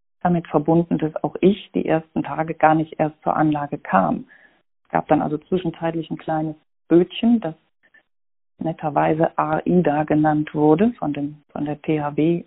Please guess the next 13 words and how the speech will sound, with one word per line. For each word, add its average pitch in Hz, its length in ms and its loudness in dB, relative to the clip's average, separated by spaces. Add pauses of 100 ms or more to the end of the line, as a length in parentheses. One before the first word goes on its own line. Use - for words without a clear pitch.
organisiert. 151 720 0 (800)
Da - 80 -8
konnte 165 260 -2
man 156 160 -4
sich 156 220 -8 (440)
rüberschippern 180 720 2
lassen. 143 460 0 (480)
Ansonsten 165 480 0
musste 180 240 -2
man 160 100 2
eben 160 180 -2
über - 260 -2
Umwege 165 720 4